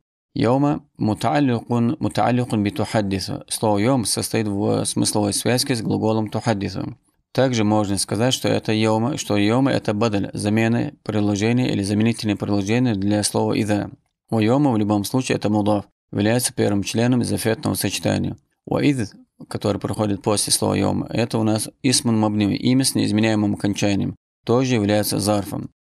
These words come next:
То есть это имя, в основе обозначающее время совершения действия, то есть в день, когда расскажет она и так далее. Идh в данном случае мабни аля сукуни, с неизменяемым окончанием, сукуном на конце.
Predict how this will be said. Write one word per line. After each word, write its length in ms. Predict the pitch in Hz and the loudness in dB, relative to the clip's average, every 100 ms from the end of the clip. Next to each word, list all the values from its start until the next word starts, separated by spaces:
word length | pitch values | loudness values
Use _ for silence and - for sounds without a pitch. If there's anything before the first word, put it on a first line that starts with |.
| _ - | _ -6
То 100 | - | -2
есть 140 | 110 | 0
это 440 | - - 113 123 - | -2 -2 -2 -2 -4
имя, 400 | - 120 135 147 143 - | -2 2 2 0 -4 -8
в 60 | 127 | -6
основе 300 | 117 120 127 | -2 0 2
обозначающее 640 | 107 101 98 113 120 - | 0 0 0 0 0 -2
время 280 | 104 110 113 | 0 2 2
совершения 540 | 110 110 101 113 110 | 0 -2 0 0 0
действия, 520 | 101 107 95 - - - _ - | 0 0 -2 -6 -8 -10 _ -6
то 120 | 110 | -2
есть 140 | 107 | -2
в 80 | 101 | -2
день, 280 | 98 123 113 | 0 2 0
когда 500 | - 101 104 123 120 | -2 -2 0 2 0
расскажет 640 | 104 98 - 107 104 101 | 0 -2 0 0 0 -2
она 220 | 104 104 104 | -2 0 0
и 40 | |
так 180 | 104 98 | -2 -2
далее. 320 | 101 95 - - _ - | 0 -2 -6 -12 _ -2
Идh 220 | 139 147 | 0 2
в 60 | 110 | 0
данном 260 | 104 104 98 | 2 2 0
случае 320 | 104 98 104 | -2 -2 0
мабни 240 | 101 120 | 2 2
аля 280 | 135 107 104 | 2 2 0
сукуни, 400 | 101 - 110 101 | -2 -4 0 0
с 100 | - | 0
неизменяемым 600 | 110 107 110 107 104 101 | -2 0 2 2 2 0
окончанием, 560 | 98 101 98 117 127 117 | 0 -2 0 0 0 0
сукуном 420 | - 113 107 101 | -4 -2 0 0
на 80 | 98 | 0
конце. 420 | 101 95 104 | -2 -2 -2